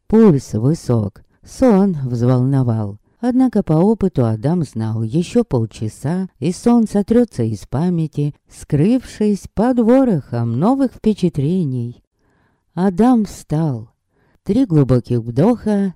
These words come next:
три выдоха, три подхода по двадцать отжиманий, пятнадцать минут на велотренажёре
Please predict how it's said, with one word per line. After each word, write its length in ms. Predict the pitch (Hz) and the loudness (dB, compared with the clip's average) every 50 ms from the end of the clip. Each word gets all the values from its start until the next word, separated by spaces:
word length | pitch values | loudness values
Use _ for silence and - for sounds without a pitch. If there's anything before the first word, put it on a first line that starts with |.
| _ - | _ -4
три 280 | - 131 190 233 226 | -2 0 2 2 2
выдоха, 800 | 156 113 120 143 180 147 110 117 110 107 - - 113 113 117 107 - _ _ | 2 0 0 -2 -2 -2 -4 -6 -6 -6 -8 -8 -8 -8 -8 -10 -12 _ _
три 180 | - 233 269 262 | -4 -2 -2 0
подхода 540 | - 151 131 - - - 175 190 170 175 | 0 0 0 0 0 0 2 2 2 2
по 160 | 165 - 127 113 | 2 0 0 0
двадцать 460 | 120 123 160 208 - - 180 - - | 0 0 0 0 0 -4 -4 -2 0
отжиманий, 840 | 131 110 104 101 117 117 113 110 110 110 110 107 110 110 104 - _ _ _ | -2 -2 -2 -2 -2 -2 0 -2 -2 -4 -4 -4 -6 -6 -8 -10 _ _ _
пятнадцать 460 | - 196 208 - 254 254 240 - 190 170 | -4 -4 0 2 2 2 2 2 0 2
минут 380 | 180 175 185 202 208 196 - | 2 2 4 4 2 2 2
на 100 | 139 127 | 2 2
велотренажёре 1160 | 117 117 120 110 113 113 - - 123 117 117 117 113 107 120 160 208 226 202 208 196 190 180 | 2 2 2 0 0 -2 -2 -4 -2 -2 -2 -2 -2 0 2 2 2 4 2 2 0 -2 -2